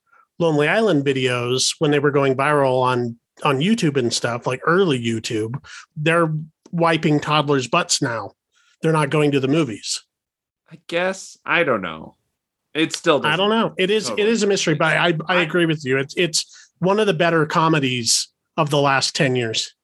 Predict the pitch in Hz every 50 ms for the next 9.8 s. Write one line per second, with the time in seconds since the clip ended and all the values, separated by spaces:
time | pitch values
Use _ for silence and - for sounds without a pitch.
0 | _ 135 143 165 180 165 135 107 92 - 131 175 202 196 170 - 151 190 240 269
1 | 269 240 254 233 196 185 135 - - 147 147 147 147 147 147 147 147 143 143 135
2 | 135 135 - - _ _ _ _ _ _ _ _ _ _ - 107 131 123 123 120
3 | 117 - - 117 117 120 143 170 185 185 180 165 - - _ _ _ _ - -
4 | 117 110 123 135 135 131 - 143 123 - - 135 139 147 147 - - 127 117 110
5 | 107 107 101 107 101 101 107 - 104 107 101 101 98 95 95 95 98 101 101 -
6 | 101 - - - - - 135 135 - - - 143 127 120 117 113 110 104 107 104
7 | - - 107 107 - 110 - - - 110 110 107 107 110 - - - 90 104 107
8 | - - 107 101 98 95 95 - - - 123 120 113 - - - 117 110 110 -
9 | - - - - 120 120 113 107 98 92 90 90 92 98 104